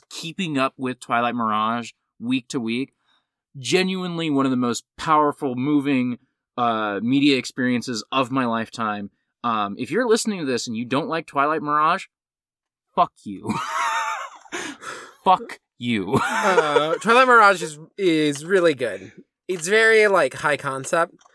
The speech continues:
Speaker 2: and I think I, I, Twilight Mirage is probably my favorite season. Um, Counterweight i-, is, like, up there.
Speaker 1: Mm-hmm.
Speaker 2: But also, it's one of the,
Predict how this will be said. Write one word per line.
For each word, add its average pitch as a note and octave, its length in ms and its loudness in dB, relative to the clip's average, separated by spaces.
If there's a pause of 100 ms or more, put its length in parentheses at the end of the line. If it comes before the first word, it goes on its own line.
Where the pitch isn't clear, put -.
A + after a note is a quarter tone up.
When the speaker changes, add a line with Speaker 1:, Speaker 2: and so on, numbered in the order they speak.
(280)
Speaker 2:
and F3 100 0
I E3+ 120 4
think G#3+ 420 -4 (960)
I, G3 280 4
I, F#3+ 180 4 (380)
Twilight C4 300 4
Mirage E3+ 260 2
is C3 140 -10
probably A#2+ 380 -4
my A#2 100 -12
favorite B2+ 320 -18
season. C3+ 380 -20 (1040)
Um, C3+ 720 -2 (400)
Counterweight C4+ 540 2
i-, G3 180 6 (100)
is, D#3 480 -2
like, B2+ 300 -4 (880)
up D3+ 200 -2
there. A#3+ 560 4 (200)
Speaker 1:
Mm-hmm. C3+ 460 -6 (1300)
Speaker 2:
But G3+ 140 6
also, A3 320 6
it's A3 140 2
one G3 140 2
of F#3+ 80 2
the, F3+ 220 4